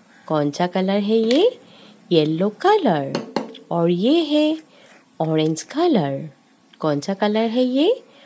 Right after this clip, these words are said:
Orange color। अब हम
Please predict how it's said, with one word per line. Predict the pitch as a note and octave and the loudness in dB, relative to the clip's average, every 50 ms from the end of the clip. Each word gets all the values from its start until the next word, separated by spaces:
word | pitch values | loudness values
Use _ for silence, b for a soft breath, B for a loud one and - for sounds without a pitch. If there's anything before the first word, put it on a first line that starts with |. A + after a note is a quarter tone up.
| b b b b _ - | b b b b _ -4
Orange | F3+ E3 D#3 E3+ A#3 F4+ G4+ - - | -2 -2 0 0 0 -2 -2 -4 -6
color। | - F#3 D#3+ D3 D3 C#3+ C#3 C#3 D3+ D3 _ _ _ _ _ _ B B B B B B B B - | -6 -4 -4 -4 -4 -8 -8 -10 -12 -14 _ _ _ _ _ _ B B B B B B B B -2
अब | F3 E3+ F3 - | -2 -2 0 0
हम | F#3+ F#3+ | 0 0